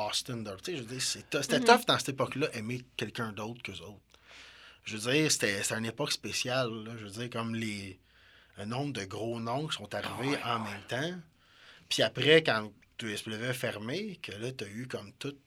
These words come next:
Speaker 1: l'undercard qui était toute prête à fournir, comme
Speaker 3: Ah
Speaker 1: les
Speaker 3: ouais.
Speaker 1: Benoît, puis les Guerrero, puis tout le kit. C'est, c'est
Speaker 3: C'est vrai
Speaker 1: tough
Speaker 3: que
Speaker 1: à,
Speaker 3: c'est
Speaker 1: c'est tough à, maintenant, on, je trouve qu'il y a une autre vague de ça. C'est comme à la place d'être des personnes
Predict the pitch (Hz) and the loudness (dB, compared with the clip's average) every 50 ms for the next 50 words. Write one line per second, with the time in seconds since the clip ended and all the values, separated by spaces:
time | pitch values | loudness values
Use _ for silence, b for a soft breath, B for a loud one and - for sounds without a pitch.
0 | _ - - 110 110 110 110 107 104 98 101 - 104 98 123 143 151 139 131 - | _ -12 -8 -6 -6 -6 -6 -6 -6 -8 -8 -8 -6 -4 -4 -4 -4 -4 -8 -12
1 | 104 - - - - - 131 - _ - 123 117 117 131 143 147 147 - - - | -12 -14 -14 -12 -12 -12 -12 -14 _ -6 -4 0 2 4 4 4 2 0 -8 -14
2 | - b b b b b b b - - - - - 110 104 104 107 113 135 151 | -14 b b b b b b b -10 -8 -8 -6 -6 -8 -6 -6 -4 -4 -2 -2
3 | 151 147 135 135 143 131 107 113 117 123 135 101 98 104 107 117 135 143 139 127 | -2 -2 -2 -4 -2 -2 0 2 2 2 2 0 -2 -4 -4 -4 -4 -4 -4 -6
4 | 107 107 101 101 104 113 104 107 101 101 104 120 143 151 139 131 - 110 90 101 | -6 -8 -8 -8 -6 -6 -4 -4 -4 -4 -4 -4 -4 -6 -6 -8 -10 -12 -12 -12
5 | 107 95 - 143 156 160 156 B B B B B B B B B B B B B | -14 -10 -6 -6 -6 -6 -6 B B B B B B B B B B B B B
6 | B _ - - - - - - - - - - - - - - - - - - | B _ -20 -20 -20 -20 -20 -20 -20 -20 -12 -8 -6 -6 -4 -4 -2 -2 -2 -2
7 | - - - 135 135 156 160 131 110 104 131 135 135 123 - - 156 147 - 143 | -4 0 2 4 6 6 6 4 4 2 2 0 -2 -2 0 2 2 2 2 4
8 | 143 151 147 127 151 165 196 240 254 196 156 131 127 117 - - 190 185 180 - | 4 4 4 6 8 10 10 10 10 8 4 4 4 4 4 4 2 0 2 2
9 | 143 113 107 117 131 139 147 131 117 117 127 135 143 139 120 117 104 - - - | 2 2 2 2 0 0 0 -2 2 4 6 6 6 4 0 -4 -2 0 0 0
10 | - 185 196 - 143 131 - 147 147 139 123 117 117 - 139 151 156 147 135 131 | 2 0 0 -2 -2 0 2 2 4 4 2 0 2 4 6 8 8 8 6 2
11 | 123 120 123 120 - 113 107 - - 139 147 151 147 139 | -2 -2 -4 -6 -4 -4 -2 -2 -2 -2 -2 -2 -4 -6